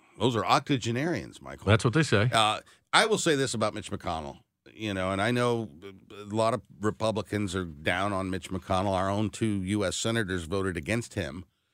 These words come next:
Speaker 1: for Republican floor leader. Uh, I like Mitch McConnell, and, uh, and I think he is one of the best legislative technicians, uh, that I've ever, ever witnessed. And he's so good at putting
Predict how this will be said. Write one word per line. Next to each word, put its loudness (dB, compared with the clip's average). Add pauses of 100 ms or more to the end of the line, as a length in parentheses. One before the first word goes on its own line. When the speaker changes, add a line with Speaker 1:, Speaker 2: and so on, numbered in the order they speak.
(200)
Speaker 1:
for 0
Republican -2
floor 0
leader. -6 (580)
Uh, 0 (400)
I 6
like 0
Mitch -10
McConnell, -10 (260)
and, -2
uh, -2
and 2
I 4
think 0
he 2
is 0 (480)
one 4
of 0
the -2
best -2 (320)
legislative 0
technicians, -2 (500)
uh, 0
that -2
I've 0
ever, 0 (240)
ever 2
witnessed. -4
And -2
he's -2
so 2
good 0
at -6
putting -2